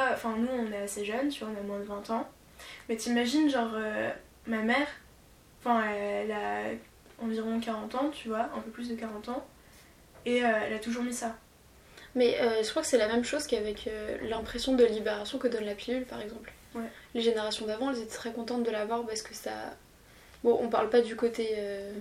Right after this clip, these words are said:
Speaker 2: euh, horrible que ça a eu, le fait que les femmes aient accès à la pilule,
Speaker 1: Mm.
Speaker 2: parce qu'elles se sont fait vachement harceler derrière en mode, euh, « Vu que tu prends la pilule,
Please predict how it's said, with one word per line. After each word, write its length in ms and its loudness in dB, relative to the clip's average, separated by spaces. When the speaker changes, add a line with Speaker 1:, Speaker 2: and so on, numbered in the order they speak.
Speaker 2:
euh, 420 -4
horrible 260 8
que 120 0
ça 140 0
a 60 0
eu, 180 2
le 120 2
fait 200 0
que 140 -4
les 140 -4
femmes 220 -2
aient 40 -4
accès 220 -6
à 40 -2
la 60 -6
pilule, 340 -2
Speaker 1:
Mm. 100 -6
Speaker 2:
parce 80 -16
qu'elles 160 8
se 60 -6
sont 100 -10
fait 160 -4
vachement 260 -2
harceler 320 0
derrière 360 -4
en 40 -6
mode, 220 -6
euh, « 180 -8
Vu 100 -8
que 40 -8
tu 80 -6
prends 120 -2
la 80 4
pilule, 320 2